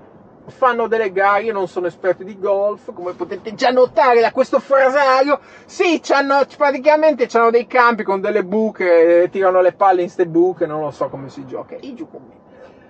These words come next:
Però poi è anche una zona residenziale molto bella con case. Comunque di là si può andare,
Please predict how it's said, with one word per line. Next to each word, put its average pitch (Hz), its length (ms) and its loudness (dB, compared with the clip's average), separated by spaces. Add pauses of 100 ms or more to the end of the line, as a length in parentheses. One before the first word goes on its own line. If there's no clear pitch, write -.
(160)
Però 302 280 2
poi 254 220 2
è 220 60 2
anche 214 760 0
una 196 380 -4
zona 214 640 -2
residenziale 208 840 -2
molto 180 320 -2
bella 180 300 0
con 170 220 -8
case. 156 720 -4 (880)
Comunque 180 520 -8
di 165 120 -12
là 202 160 2
si 185 180 -12
può 185 160 -8
andare, 202 600 0